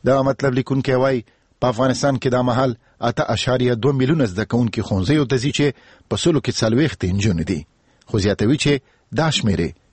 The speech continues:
تر ډېره خیالي بڼه لري. مجلد یو خپلواک څارونکي له قوله لیکي، په مرکزي ولایت غور کې اووه سوه څلوېښت ښوونځي دي، خو یوازې شل په سلو کې فعال دي. په داسې حال کې چې افغان حکومت په همدې ولایت کې څلور سوه زره ښوونکو ته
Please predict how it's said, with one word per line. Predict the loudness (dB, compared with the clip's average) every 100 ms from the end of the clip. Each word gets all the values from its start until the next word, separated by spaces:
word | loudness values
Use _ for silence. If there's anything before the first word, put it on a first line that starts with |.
| _
تر | -2 0 2
ډېره | 2 0 -4 _ _ -10
خیالي | -2 0 2
بڼه | 0 -2 -2 -4
لري. | -4 -8 -14 _ _ _ -20 -20 -6
مجلد | -2 0 2 2
یو | 0
خپلواک | 0 0 0 0
څارونکي | -2 -2 -2 -2
له | -2 -2
قوله | 0 0
لیکي، | 0 0 -2 _ _ _ _ -4
په | 0 0 0
مرکزي | -2 -2 2
ولایت | 2 2 0
غور | 0 0 0
کې | -2 -4 _ _ -2
اووه | -2 0
سوه | 0 0
څلوېښت | 0 -2 2 2 0
ښوونځي | -2 0 0 0
دي، |
خو | 0 2
یوازې | 2 2 0 -2
شل | -2 0
په | -2 -2
سلو | -2
کې | -2 -4 -2
فعال | -2 -2
دي. | -6 -10 _ -4
په | 0
داسې | 0 2
حال | 0
کې | 0 0
چې | 0
افغان | 0 0 0 0
حکومت | 0 -2 -2
په | -4 -2
همدې | 0 2
ولایت | 2 0 0
کې | -2 -2 -8 -20 -20 -4
څلور | 0 2 2 0
سوه | 0 2
زره | 0 2
ښوونکو | 0 0 -2 -4
ته | -6